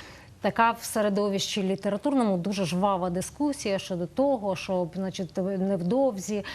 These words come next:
електронна книжка та поглине паперову, та ай-яй-яй, та що ж це буде. Я вважаю, що, м, е, ці дві,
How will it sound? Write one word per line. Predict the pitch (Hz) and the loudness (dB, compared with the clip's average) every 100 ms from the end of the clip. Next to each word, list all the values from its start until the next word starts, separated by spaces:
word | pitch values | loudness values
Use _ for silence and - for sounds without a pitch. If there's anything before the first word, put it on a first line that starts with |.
| - 175 | -6 -2
електронна | 190 - 196 196 | -2 0 0 0
книжка | 190 214 254 254 - 208 | 0 0 2 2 0 -4
та | 185 | -4
поглине | 165 185 151 196 185 185 | -4 -2 0 0 0 0
паперову, | 196 - 202 196 240 262 240 196 190 | -2 -2 -2 0 2 2 2 -2 -4
та | 196 185 | -2 -2
ай-яй-яй, | 196 185 185 196 247 220 202 | 0 0 0 0 2 0 -2
та | 175 | -6
що | 233 | -8
ж | 180 - | -10 -6
це | 190 | -4
буде. | 151 139 - - - - - - | -4 -8 -12 -18 -14 -10 -8 -2
Я | 180 294 339 | 2 4 4
вважаю, | 202 170 185 170 175 | 0 -2 0 0 -2
що, | - - 208 190 190 - - | -4 -4 -2 0 -2 -6 -8
м, | 214 190 185 185 180 | -2 0 2 2 2
е, | 180 180 - 214 196 | 2 0 0 -2 -2
ці | - 285 | 0 0
дві, | 214 247 254 | 2 0 0